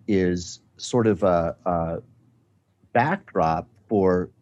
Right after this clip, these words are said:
who are you as the therapist? And what do you do? What populations do you specialize with? What are the issues that you work with in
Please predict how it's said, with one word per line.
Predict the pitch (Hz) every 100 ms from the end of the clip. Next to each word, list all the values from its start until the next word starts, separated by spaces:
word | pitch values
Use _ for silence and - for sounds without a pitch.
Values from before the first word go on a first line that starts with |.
| _
who | _ 220 -
are | 117 160
you | 185 87 82 -
as | 90 85
the | 87 -
therapist? | 110 160 - - - - _ _ _ _ _
And | 101 98 92 90
what | 101 117 143
do | 170
you | 131
do? | 113 120 139 78
What | -
populations | - 131 127 95 87 110 123 113
do | 95
you | 80
specialize | 73 - 78 - 80 73 78
with? | 85 78 -
What | 98
are | 156
the | 127 -
issues | 113 113 117 87 -
that | 78 - _
you | 87 85 85 82 80 _ -
work | 90 80 -
with | 73 67 _ _
in | 90 82